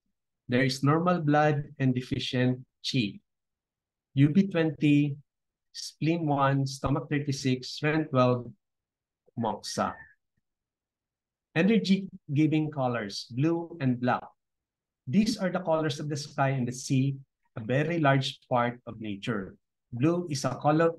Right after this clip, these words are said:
cooling color, and the dark black, dark black of the sky is a very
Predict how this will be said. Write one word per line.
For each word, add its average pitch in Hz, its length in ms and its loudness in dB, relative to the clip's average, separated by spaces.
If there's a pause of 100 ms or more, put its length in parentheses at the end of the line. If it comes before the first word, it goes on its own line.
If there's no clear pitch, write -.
(480)
cooling 196 260 6
color, 151 560 2
and 127 120 2
the 123 100 -4
dark 139 400 2
black, 127 320 0 (1040)
dark 156 280 -2
black 143 260 -2 (100)
of 135 140 -4
the 151 80 0
sky 123 340 0
is 120 160 -6
a 113 120 -2
very 139 420 2